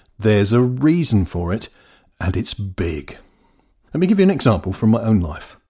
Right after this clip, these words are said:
In the early days of this ministry, the Lord told me to begin exercising. "Kenneth, start walking and don't quit," he said. I didn't want to hear that. I'd hated exercising ever since I played football in high school.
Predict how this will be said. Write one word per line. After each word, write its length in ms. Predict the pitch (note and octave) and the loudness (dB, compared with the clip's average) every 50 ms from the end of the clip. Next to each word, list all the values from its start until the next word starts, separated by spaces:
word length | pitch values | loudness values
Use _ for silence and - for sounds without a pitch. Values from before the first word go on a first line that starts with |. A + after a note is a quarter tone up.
| _ _ _ _ _ _ _ _ _ | _ _ _ _ _ _ _ _ _
In 80 | - B2 | 0 2
the 120 | B2 C3+ | 4 4
early 160 | D3 D#3+ E3 E3 | 6 6 6 4
days 260 | D3+ C#3+ C#3 A#2+ - | 4 4 2 2 0
of 80 | A#2 | 0
this 180 | A#2+ A#2+ - - | -2 -2 -2 0
ministry, 340 | G#2 F#2+ F#2 - - - G#2+ | -2 -2 -2 -4 -4 -2 -2
the 120 | G#2 A2+ | 0 0
Lord 300 | A2+ A2+ A#2 B2 B2+ B2 | 0 2 2 0 0 -2
told 280 | - - A2+ A2 G#2+ G#2 | -2 -2 -2 0 0 0
me 100 | G#2 A2 | -2 -2
to 100 | - - | -2 -2
begin 380 | A#2+ A#2+ - - F2 F2+ F#2+ F#2+ - | -4 -4 -4 -4 -4 -4 -4 -4 -4
exercising. 760 | A#2 A2+ - - - F#2+ - - D#2+ D#2 D#2+ E2+ - - - _ _ _ _ _ _ _ _ _ _ _ _ - | -6 -4 -4 -4 -4 -4 -6 -6 -8 -10 -10 -12 -14 -14 -16 _ _ _ _ _ _ _ _ _ _ _ _ -6
"Kenneth, 420 | - A2 A2 A#2+ A#2+ - - - - _ _ _ _ _ _ _ | -2 0 2 2 0 0 -4 -12 -18 _ _ _ _ _ _ _
start 360 | - - - - B2 A#2+ B2 A#2+ | -10 -6 0 2 2 2 2 2
walking 360 | A2+ A2 A2 - - A2 G2 | 0 0 0 2 2 0 0
and 140 | F2 E2 E2 | 0 -2 0
don't 260 | - A2 A2+ A2+ - | 0 2 2 2 0
quit," 320 | - - B2 G2 - - - | -2 -4 -4 -4 -4 -6 -10
he 140 | - E2+ | -10 -10
said. 360 | D#2+ - - E2 D#2 D#2 - - _ _ _ _ _ _ _ _ _ _ _ _ - | -8 -8 -8 -8 -10 -12 -14 -16 _ _ _ _ _ _ _ _ _ _ _ _ -4
I 40 | G#2 | 2
didn't 180 | A#2 C#3+ A#2 G2 | 2 4 4 4
want 160 | B2 A#2+ F2+ | 4 4 2
to 60 | G2+ | 2
hear 220 | - - C3 A#2+ F2+ | 2 2 2 2 2
that. 320 | D2 D2 G2 A#2 - - _ _ _ - - - _ _ _ _ _ _ | 0 -4 -6 -8 -8 -12 _ _ _ -20 -20 -20 _ _ _ _ _ _
I'd 180 | - G2+ G2 - | -6 -4 -2 0
hated 340 | - B2+ B2+ - - G#2+ - | 0 0 0 0 -2 -4 -4
exercising 640 | - G#2 - - G2+ - - F#2+ F#2+ F#2 - A2+ G#2 | -4 -4 -4 -4 -2 0 0 0 0 2 0 0 0
ever 140 | E2 G2+ G#2+ | -2 -2 -4
since 280 | - - G#2 F#2+ - - | -2 -2 -2 -2 -2 -4
I 80 | F2+ | -4
played 300 | F2+ - - F#2 F2 E2 | -4 -4 -6 -6 -6 -6
football 420 | - - - G#2 - - G#2 A2 G#2 | -6 -8 -8 -6 -4 -2 -2 0 -2
in 80 | F2+ | -2
high 220 | E2 - G2 F#2 F2+ | -2 -2 -2 -2 -2
school. 320 | - - - G2+ A2 - | -4 -4 -4 -4 -6 -6